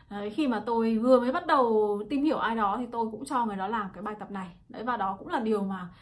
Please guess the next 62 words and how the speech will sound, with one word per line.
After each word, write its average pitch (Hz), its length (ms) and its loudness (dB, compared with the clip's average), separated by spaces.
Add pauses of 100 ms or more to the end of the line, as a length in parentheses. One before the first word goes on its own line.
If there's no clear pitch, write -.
(180)
nó 220 60 -8
đã 208 160 -6
giúp 339 220 -4
cho 262 80 -4
tôi 233 260 -4
tìm 269 240 4
được 196 140 -2
cái 208 100 -8
người 254 200 -2
mà 180 140 -6
truyền 226 260 0
cảm 180 180 -2
hứng 196 180 -8
cho 240 100 -8
tôi 233 220 -2 (100)
và 190 120 -6
làm 196 200 -2
cho 208 100 -12
tôi 233 200 -6
cảm 190 200 -4
thấy 214 180 -6
hàng 247 200 -4
ngày, 226 200 0
hàng 214 180 -4
ngày 202 240 -4
phải 196 160 -10
phấn 214 140 -6
đấu. 214 320 0 (220)
Đấy, 226 100 -6
mặc 269 160 2
dù 226 160 -4
trong 269 180 -4
cuộc 254 140 -4
đời 208 180 0
còn 202 140 -6
nhiều 202 120 -4
khó 196 200 -6
khăn, 247 380 -2 (180)
bộn 254 220 0
bề 220 280 0
nhưng 220 100 -4
mà 196 100 -2
vẫn 277 320 -8
cảm 180 240 -4
thấy 202 340 -8 (280)
tràn 262 180 2
đầy 240 160 4
cảm 208 160 -4
hứng, 226 240 2
có 269 60 -2
thể 277 160 -2
ngồi 202 200 0
đây 226 140 -2
làm 202 260 0
clip 269 220 -2
cho 233 80 -6
các 240 120 -4
bạn. 240 280 0 (300)
Kể 208 200 -2
cả 190 260 -2
bây 208 100 -2
giờ 214 220 -2